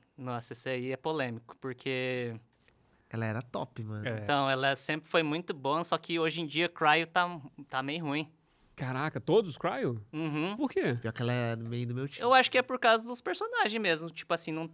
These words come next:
Speaker 1: ele, por exemplo, na, os personagens, ah, de Fontaine bufou muito os próprios Hydros, né? Porque ele tem, ganha vida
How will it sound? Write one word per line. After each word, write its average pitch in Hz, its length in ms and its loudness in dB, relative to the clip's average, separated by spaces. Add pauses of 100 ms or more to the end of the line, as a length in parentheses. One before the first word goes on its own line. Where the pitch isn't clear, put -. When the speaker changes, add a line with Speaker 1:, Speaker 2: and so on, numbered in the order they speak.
(140)
Speaker 1:
ele, 160 520 0
por 147 180 -2
exemplo, 147 360 -2
na, 131 540 -2 (680)
os - 160 -8
personagens, 170 840 4 (440)
ah, 143 240 0
de 127 160 -8
Fontaine 147 680 0 (260)
bufou 151 340 -2
muito 240 580 -4 (580)
os 156 220 -4
próprios 170 440 4
Hydros, 165 600 4
né? 170 340 -4
Porque 139 220 -8
ele 135 140 -2
tem, 127 580 -6
ganha 135 280 -4
vida 190 380 -4